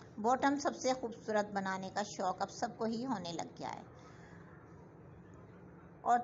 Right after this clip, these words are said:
तमाम लेडीज़ जो भी हों जिनको सिलाई का शौक़ है, वो भी यही चाहती हैं कि जो हम कपड़े स्टिच करें, जो एक्सपर्ट हैं या जिनको शौक़ है अपने हाथ से अपने ड्रेस का डिज़ाइनर ड्रेस की को लुक देना,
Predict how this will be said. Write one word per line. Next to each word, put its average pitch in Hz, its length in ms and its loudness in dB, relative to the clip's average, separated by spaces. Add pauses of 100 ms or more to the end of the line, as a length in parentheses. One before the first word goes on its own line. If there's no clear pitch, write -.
तमाम 262 360 8
लेडीज़ 208 440 4 (220)
जो 247 160 8
भी 320 220 4
हों 262 400 6
जिनको 208 300 2
सिलाई 202 320 4
का 196 160 4
शौक़ 233 380 4
है, 233 80 6
वो 220 140 4
भी 233 120 2
यही 233 200 4
चाहती 190 340 2
हैं 202 180 0 (560)
कि 254 160 6
जो 262 200 8
हम 269 260 4
कपड़े 214 480 2
स्टिच 240 320 -2
करें, 170 340 0 (600)
जो 233 160 4
एक्सपर्ट 233 540 6
हैं 175 200 2 (1700)
या 233 160 8
जिनको 247 320 6
शौक़ 214 340 6
है 208 80 6
अपने 220 220 2
हाथ 185 180 4
से 214 140 0
अपने 214 280 0
ड्रेस 190 280 2
का 240 180 4 (460)
डिज़ाइनर 214 600 8 (120)
ड्रेस 214 340 6 (180)
की 220 140 4 (180)
को 214 220 6
लुक 208 260 4
देना, 165 320 2